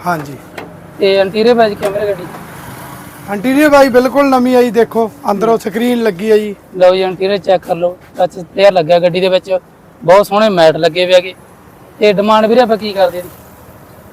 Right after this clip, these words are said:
Speaker 1: ਇਹਦੀ ਡਿਮਾਂਡ ਸਵਾ ਚਾਰ ਲੱਖ ਰੁਪਈਆ।
Speaker 2: ਠੀਕ, ਇੱਕ ਵੀਰੇ ਜਿ-, ਕੋਈ ਵੀ ਗੱਡੀ ਆਪਣੀ ਹੋਊਗੀ ਨਾ ਡੀਜ਼ਲ ਤੇ ਪੈਟਰੋਲ, ਉਹ ਜ਼ਰੂਰ ਦੱਸ ਦਿਓ।
Speaker 1: ਇਹ ਡੀਜ਼ਲ ਦੀ ਹੈ ਜੀ।
Speaker 2: ਦਰਸ਼ਕ ਵੀਰਾਂ ਦੇ ਕੁਮੈਂਟ ਆਉਂਦੇ ਹੁੰਦੇ ਹੈਗੇ ਵੀ ਡੀਜ਼ਲ ਜਾਂ ਪੈਟਰੋਲ ਆਪਾਂ ਦੱਸ ਦੇਣਗੇ।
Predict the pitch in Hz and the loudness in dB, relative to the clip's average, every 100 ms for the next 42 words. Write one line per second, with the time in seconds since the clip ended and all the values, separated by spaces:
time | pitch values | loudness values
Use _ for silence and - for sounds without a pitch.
0 | - 220 240 269 247 240 220 240 226 226 | -6 -4 -2 2 4 2 2 2 4 4
1 | 233 190 185 - 175 - 170 151 185 - | 2 0 -2 -6 -14 -14 -10 -6 -2 -2
2 | - 214 269 208 165 214 226 233 269 247 | -2 0 0 -2 -6 -8 0 0 2 2
3 | 226 220 214 214 202 202 226 262 185 175 | 2 2 -2 -2 -6 -4 -4 -4 -4 -8
4 | 202 214 208 220 196 190 190 185 - 254 | -6 -6 -6 -8 -6 0 2 0 -4 -6
5 | 202 202 240 180 151 135 233 254 262 254 | -4 -2 0 0 -2 -4 0 0 0 2
6 | 269 269 247 165 147 - 190 208 190 208 | 2 4 2 0 -6 -2 4 4 2 0
7 | 220 226 208 214 220 226 196 190 196 202 | 0 0 0 0 2 2 2 0 0 2
8 | 208 180 202 208 208 208 202 208 202 190 | 0 0 2 2 4 2 4 6 8 6
9 | 202 185 165 165 170 170 | 2 -2 -2 -2 -8 -8